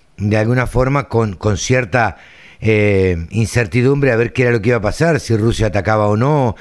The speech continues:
y demás. Finalmente atacó hace siete días y todavía, eh, los conflictos, el conflicto sigue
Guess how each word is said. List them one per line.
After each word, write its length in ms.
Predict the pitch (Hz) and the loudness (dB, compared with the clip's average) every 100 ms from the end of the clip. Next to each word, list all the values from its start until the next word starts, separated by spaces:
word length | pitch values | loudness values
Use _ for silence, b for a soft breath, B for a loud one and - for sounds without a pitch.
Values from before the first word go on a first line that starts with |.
| B - | B -4
y 160 | 107 110 | 0 2
demás. 380 | 123 160 - B B | 2 0 -4 B B
Finalmente 500 | - 117 113 120 110 | -4 -2 0 0 0
atacó 380 | 113 117 123 170 | 0 -2 0 0
hace 200 | 117 101 | 0 -6
siete 360 | - 120 95 123 | -4 -2 0 2
días 460 | 151 160 165 - B B B B | 2 2 0 -2 B B B B
y 480 | - 123 113 104 90 B B B B - | -2 0 2 0 -2 B B B B -2
todavía, 760 | 123 123 131 135 143 170 - B B - | 0 2 2 2 0 -2 -6 B B -2
eh, 480 | 110 113 107 90 92 | 0 2 0 -4 -4
los 520 | 101 92 92 95 90 | -2 0 0 -2 -2
conflictos, 640 | 110 87 117 98 87 - - | -2 0 0 0 -2 -4 -6
el 160 | 98 | -4
conflicto 380 | 104 92 110 104 | -2 -2 0 0
sigue 520 | - 170 170 190 202 | 0 0 2 2 0